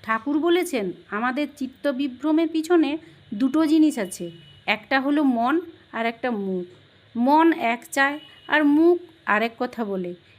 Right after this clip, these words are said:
এখন বুদ্ধি একমাত্র জিনিস যা বিচারের মধ্য দিয়ে নিয়ে আমাদের চাহিদাগুলোকে নির্ধারিত করে। ঠাকুর একেই বলেন বিবেক।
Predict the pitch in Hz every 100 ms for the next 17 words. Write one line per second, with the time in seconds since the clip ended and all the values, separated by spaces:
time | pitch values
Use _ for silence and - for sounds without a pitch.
0 | _ - 269 339 320 254 269 254 349 381
1 | 349 302 311 311 311 240 262 269 196 -
2 | - _ - 202 269 220 247 247 294 330
3 | 330 320 240 262 285 262 233 208 - _
4 | - 240 269 294 254 269 233 233 269 262
5 | 254 208 208 262 294 262 269 262 226 208
6 | 220 214 262 240 214 202 185 175 175 _
7 | _ _ _ _ _ - 311 320 381 349
8 | 294 320 359 302 330 349 294 226 233 262
9 | 190